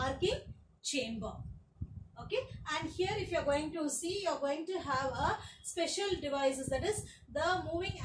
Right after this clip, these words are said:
and the fixed contacts, they are going to be co-, uh, they are going to be coated with the copper tungsten. Okay, so here if you're going to see, so you're going to have a special device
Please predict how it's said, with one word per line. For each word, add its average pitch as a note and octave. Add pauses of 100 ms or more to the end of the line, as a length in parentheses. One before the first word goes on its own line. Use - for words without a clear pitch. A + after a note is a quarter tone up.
(100)
and F#4+
the A4
fixed - (180)
contacts, C#4
they D4
are D4+
going C#4+
to E4
be E4+
co-, C4+
uh, C#4 (440)
they D4
are D#4+
going D#4+
to F#4
be G4 (100)
coated D4
with C4+
the F4+ (340)
copper C#4+ (320)
tungsten. G#3+ (680)
Okay, B4+ (120)
so F#4
here E4+
if D#4+
you're C#4
going C4
to C#4+
see, E4 (120)
so G4
you're D#4+
going D#4+
to G4
have D4
a C4+
special E4
device C#4